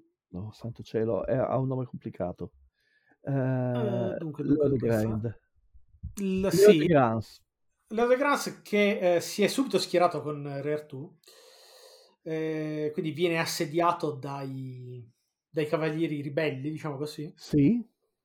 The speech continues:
Speaker 2: Eh, è stata completamente girata, quella è una delle scene completamente girate sotto la pioggia. <laughs>
Speaker 1: Sì, ed è un, ehm,
Speaker 2: Ed è molto, molto bella.
Speaker 1: bella e molto complicata,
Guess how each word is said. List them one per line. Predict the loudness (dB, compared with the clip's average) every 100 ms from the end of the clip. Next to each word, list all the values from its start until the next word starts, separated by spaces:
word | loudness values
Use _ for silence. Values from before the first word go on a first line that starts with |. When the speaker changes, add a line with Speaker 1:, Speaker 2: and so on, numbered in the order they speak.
| _ _ _ _
Speaker 2:
Eh, | 4 6 4 2
è | -4
stata | -4 0 -2
completamente | 0 -2 2 2 2 2 2
girata, | 2 0 -2 -2 -2 0
quella | 2
è | 2
una | 2
delle | 0
scene | -2 0
completamente | 0 0 0 2
girate | 0 2 0 -2
sotto | -4 -6 -4 -6
la | -6
pioggia. | -10 -20 -16 -6 -4 -4 -14 -18 -16
<laughs> | -16 -4 -4 -4 -10 -12
Speaker 1:
Sì, | -14 -2 2 2 0 _ _
ed | 6 6 8
è | 8 8 6 2
un, | 2 2 2 4
ehm, | 4 4 4 2 2 0 -2 -4 -8 -12 -20 _
Speaker 2:
Ed | 0
è | 0
molto, | 2 2 2 2
molto | 0 2 0 -2 -2 -4
bella. | -6 -8 -10 -16 -20 _ _
Speaker 1:
bella | 8 10 10
e | 10
molto | 8 6 2
complicata, | 2 2 -2 2 2 0 -6